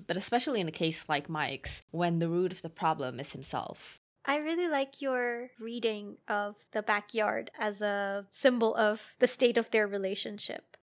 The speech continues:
Speaker 2: I think it's the dialogue that interfered for me, because if they had just gone about showing the state of the backyard and everything that Mike had abandoned and gotten tired of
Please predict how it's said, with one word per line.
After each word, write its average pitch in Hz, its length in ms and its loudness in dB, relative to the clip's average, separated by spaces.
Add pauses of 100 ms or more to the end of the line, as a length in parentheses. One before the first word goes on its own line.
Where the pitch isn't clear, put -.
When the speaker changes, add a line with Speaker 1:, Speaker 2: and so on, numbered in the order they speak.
(140)
Speaker 2:
I 254 60 0
think 320 220 2
it's 285 180 4
the 294 100 4
dialogue 214 500 6
that 214 120 2
interfered 220 720 0
for 214 220 -2
me, 202 400 -10
because 262 480 4
if 277 180 4
they 311 140 2
had 320 180 2
just - 600 0
gone 233 220 6
about 220 600 8
showing 240 500 6
the 240 80 4
state 208 420 4
of 220 240 4 (360)
the 226 100 2
backyard 208 640 4
and 202 160 0
everything 220 560 0
that 196 300 0 (100)
Mike 220 220 2
had 220 160 0
abandoned 196 880 0 (140)
and 226 180 0
gotten 208 260 2
tired 214 460 4
of 196 260 0